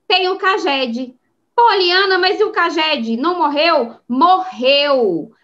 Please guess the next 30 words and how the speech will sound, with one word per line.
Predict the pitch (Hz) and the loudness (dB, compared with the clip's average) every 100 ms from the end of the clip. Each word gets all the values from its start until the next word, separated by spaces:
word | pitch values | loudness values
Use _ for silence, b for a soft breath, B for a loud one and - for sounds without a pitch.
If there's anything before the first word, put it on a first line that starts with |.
| - | -4
Aqui, | 220 226 - 311 330 | -4 -4 -6 -2 0
gente, | 240 214 226 | -2 -6 -6
é | 233 | -8
somente | 226 233 240 285 320 330 | -4 -4 -4 -6 -8 -10
para | 320 262 233 233 233 233 | -4 0 2 0 -2 -4
os | 240 226 | -8 -4
obrigados, | 247 247 254 226 214 208 185 165 - | -4 -4 -4 0 2 2 -2 -8 -8
tá? | 220 240 285 B B | -2 0 0 B B
Que | - | -6
é | 262 | -2
o | 247 226 | -2 -2
grupo | 330 392 403 403 | -4 -4 -4 -6
quatro | - 285 277 277 | 0 2 2 -2
do | 240 | -8
E-Social, | 262 262 254 - 233 233 | -8 -8 -10 -2 0 0
que | 262 | -6
é | |
os | 247 | -6
nossos | 233 254 - 233 | -6 -6 -10 -8
órgãos | 233 285 233 269 302 - | -4 -4 -4 -8 -10 -12
públicos. | - 285 185 180 170 165 - B B | -10 -10 -10 -12 -14 -16 -18 B B
Você | - 269 277 370 370 | -4 -4 -4 -6 -4
que | 381 320 | -4 -4
é | 196 | -4
do | 196 202 | -4 -6
grupo | 208 233 - 226 - | -4 -6 -8 -12 -6
um, | 311 330 | -2 -2
dois | 240 226 262 233 | -2 -2 -2 -4
e | 220 | -6
três, | 202 - 262 226 - | -10 -8 -4 -4 -6